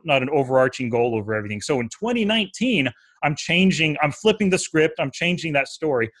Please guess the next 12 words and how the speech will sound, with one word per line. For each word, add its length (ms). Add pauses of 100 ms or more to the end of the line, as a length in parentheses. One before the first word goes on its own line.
(160)
I'm 80
gonna 140
have 120
a 60
bigger 320
goal 500 (100)
for 220
my 160 (100)
podcast 540
and 80
everything, 440
and 180